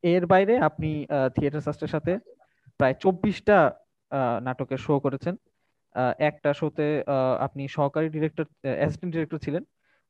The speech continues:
এবং দুইটা, আহ, শোতে আপনি, আহ, ডিরেক্ট-, ডিরেকশন দিয়েছেন। তো এই, এই যে, আহ, আপনার এই লং জার্নি, এখান থেকে যদি bits and pieces একটু বলতেন, specially আপনার প্রথম ডিরেকশনের বিষয়টা, মানে একজন,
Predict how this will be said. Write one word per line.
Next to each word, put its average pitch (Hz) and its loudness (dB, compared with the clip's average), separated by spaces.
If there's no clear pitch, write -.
এবং 139 -2
দুইটা, 175 2
আহ, 143 0
শোতে 165 2
আপনি, 151 0
আহ, 131 0
ডিরেক্ট-, 151 -2
ডিরেকশন 151 -4
দিয়েছেন। 131 -4
তো 156 -4
এই, 165 -2
এই 196 0
যে, 240 2
আহ, 156 -2
আপনার 156 -2
এই 170 -4
লং 156 -2
জার্নি, 147 -2
এখান 226 0
থেকে 247 -4
যদি 202 -8
bits 165 -4
and 175 -4
pieces 160 -4
একটু 151 -6
বলতেন, 139 -4
specially 190 2
আপনার 175 2
প্রথম 180 2
ডিরেকশনের 160 -2
বিষয়টা, - -12
মানে 113 -2
একজন, 131 -6